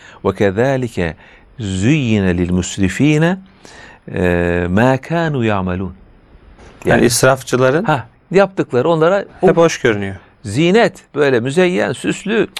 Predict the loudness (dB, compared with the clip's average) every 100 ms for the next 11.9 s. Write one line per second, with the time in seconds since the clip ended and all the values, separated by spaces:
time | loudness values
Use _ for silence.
0 | -18 -20 -10 -4 -2 4 4 4 0 0
1 | 2 2 0 -4 -6 -4 -4 -2 0 2
2 | 2 0 0 0 0 2 2 0 2 2
3 | 2 -2 -4 -6 -4 0 0 0 -4 -4
4 | -2 -2 0 2 2 0 -8 -20 _ -18
5 | -12 -6 -4 -4 -2 -2 -2 -2 -4 -4
6 | -2 0 0 0 -2 -10 _ _ -16 -10
7 | -10 -2 -2 0 -2 -2 -8 -12 _ -20
8 | -20 _ -10 -10 -10 -6 -2 0 2 2
9 | 0 0 0 -2 -2 -2 -4 -8 -12 -14
10 | -8 -8 -8 -4 0 2 2 -2 -8 -14
11 | -8 -2 -2 -2 -4 -2 -2 -2